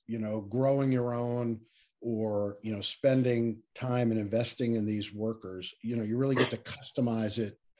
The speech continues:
to your needs, right? To what the values are of H C A healthcare, right? Where you just, you know, people talk about buying and building a workforce, right? You can go out on the market, put out an ad and buy a worker, right?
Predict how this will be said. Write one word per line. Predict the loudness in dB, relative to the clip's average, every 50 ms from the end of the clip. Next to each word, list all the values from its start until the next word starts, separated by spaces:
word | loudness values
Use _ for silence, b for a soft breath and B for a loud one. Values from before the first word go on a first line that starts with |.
| b b b b b _
to | -2 0
your | 2 2 4 4 4
needs, | 4 2 2 0 -2 -6 -12 -8 -6
right? | -4 -4 -4 -6 -8 _
To | -4 -2 -2
what | 0 0 -2 -2 -2 -4
the | -6
values | -4 -4 -2 -2 -2 0 0 2 2 2 0
are | 0 -2 -2 -2 -2 -2
of | -2 -2
H | -2 -2 -2 -4
C | -4 -4 -4
A | -4 -6 -6
healthcare, | -4 -4 -4 -4 -6 -10 -12 -12 -12 -14 -16 _ B B B B B B B
right? | -10 -8 -8 -8 -8 -12 -16 -14
Where | -12 -10
you | -8 -8 -6
just, | -4 -4 -4 -4 -6 -12 _ _ _ _ _ _ _ _ _ _ _ _ _ _
you | 2 2
know, | 2 4
people | 4 2 2 4 2
talk | 2 2 2 2 2
about | 2 4 4 2 2 0
buying | 0 0 2 2 4 4 4 4 4
and | 2 2 2
building | 2 2 2 2 2 0 0 0
a | -2
workforce, | -2 -4 -6 -8 -8 -10 -14 -14 -12 -10 -10 -8 -6 -4
right? | -2 -2 -2
You | -2 -2
can | 0 2
go | 4
out | 4 4
on | 4 4
the | 4
market, | 4 4 2 0 0 -2 -4 -4 0
put | 0 0 2
out | 2 2 0 0
an | 0
ad | 0 -2 -2 -2 -2 -2
and | -2 -2 0
buy | 0 0 2 2 2
a | 2 2
worker, | 2 0 -2 -2 -2 0 0 2 2 0 -4 B B B B B B _
right? | -4 -2 0 0 -2 -4